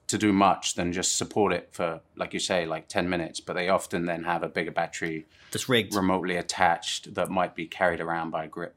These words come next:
Speaker 1: or someone like that. So, uh,
Speaker 2: Got ya.
Speaker 1: it's, uh, yeah.
Speaker 2: Got ya.
Speaker 1: But so when I, I chose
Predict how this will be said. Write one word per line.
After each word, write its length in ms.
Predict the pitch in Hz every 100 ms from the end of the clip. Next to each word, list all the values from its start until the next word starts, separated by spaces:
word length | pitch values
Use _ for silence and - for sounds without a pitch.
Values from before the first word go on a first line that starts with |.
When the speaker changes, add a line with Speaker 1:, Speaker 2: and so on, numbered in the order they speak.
| -
Speaker 1:
or 160 | 78
someone 260 | - 85 82
like 120 | 80
that. 260 | 82 - -
So, 320 | - 80 80
uh, 160 | 80 - _ _ _ -
Speaker 2:
Got 160 | 127
ya. 140 | 104 95 -
Speaker 1:
it's, 260 | 92 - -
uh, 200 | 87 80 - _
yeah. 220 | 107 85 - _ -
Speaker 2:
Got 80 | 123
ya. 40 |
Speaker 1:
But 140 | 120
so 380 | - 156 147 - _ _ _ _ _ _
when 160 | 151 160
I, 560 | 151 143 139 131 - - _ _ _ _ _ _ _ -
I 60 |
chose 840 | 110 - 135 127 120 107 - -